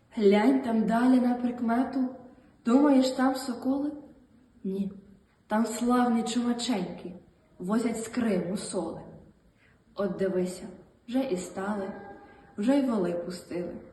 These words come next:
вже і ватра запалена, вже все розложили. Той готовить ситу кашу, а ті вози знов мажуть.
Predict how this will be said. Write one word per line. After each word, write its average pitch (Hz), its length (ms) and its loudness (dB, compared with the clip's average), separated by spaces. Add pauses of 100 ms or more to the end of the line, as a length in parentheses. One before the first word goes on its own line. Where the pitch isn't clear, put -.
(520)
вже 247 180 0
і 202 220 0
ватра 220 460 -2
запалена, 202 680 -4 (720)
вже 294 300 0
все 220 260 -2
розложили. 208 720 -2 (920)
Той 208 260 -2
готовить 214 540 -6
ситу 220 340 -8
кашу, - 480 -12 (680)
а 208 120 -6
ті 277 200 -2
вози 196 460 -2 (260)
знов 185 280 -8
мажуть. 180 360 -4